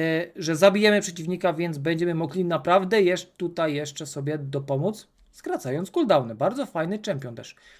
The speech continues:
E, mamy pasyw, pasywny efekt. E, czempioni zadają dwadzieścia procent więcej obrażeń przeciwko przeciwnikom, którzy są pod wpływem stun. Efekt aktywny. Jeżeli jeden z naszych czempionów zginie,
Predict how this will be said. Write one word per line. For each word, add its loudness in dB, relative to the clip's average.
E, -4
mamy 4
pasyw, 0
pasywny 0
efekt. -2
E, -12
czempioni 0
zadają 2
dwadzieścia 0
procent -4
więcej 0
obrażeń 4
przeciwko -8
przeciwnikom, -2
którzy -2
są -4
pod -6
wpływem -4
stun. 0
Efekt 0
aktywny. 0
Jeżeli 4
jeden 4
z -2
naszych 2
czempionów -4
zginie, -2